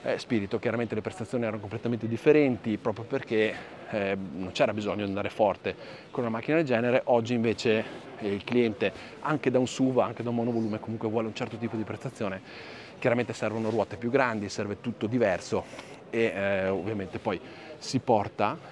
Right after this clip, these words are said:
il, il concetto prestazionale verso,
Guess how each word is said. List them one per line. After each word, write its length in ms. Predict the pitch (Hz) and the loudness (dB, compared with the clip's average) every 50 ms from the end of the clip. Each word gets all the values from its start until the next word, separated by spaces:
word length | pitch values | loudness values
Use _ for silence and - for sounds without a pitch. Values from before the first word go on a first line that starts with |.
| - - - - - - - - - | -16 -16 -16 -16 -16 -16 -14 -10 -6
il, 600 | 104 104 104 101 104 98 98 98 98 92 90 - - - - - - - - - - | -4 -4 -2 0 0 2 2 2 0 0 -2 -6 -10 -18 -18 -16 -14 -14 -14 -12 -8
il 120 | - 104 - | -6 -2 0
concetto 360 | - 117 - - - - 117 | 0 2 2 2 0 0 -2
prestazionale 800 | - 110 110 - - 110 - - 120 98 87 87 95 95 92 - - - - - - - - - 120 | -4 -4 -6 -6 -8 -6 -2 0 0 0 0 0 0 0 -2 -2 -6 -10 -10 -10 -12 -12 -10 -8 -4
verso, 680 | 117 120 123 117 117 117 - - - 127 120 117 | 2 4 4 4 4 2 0 2 6 6 6 6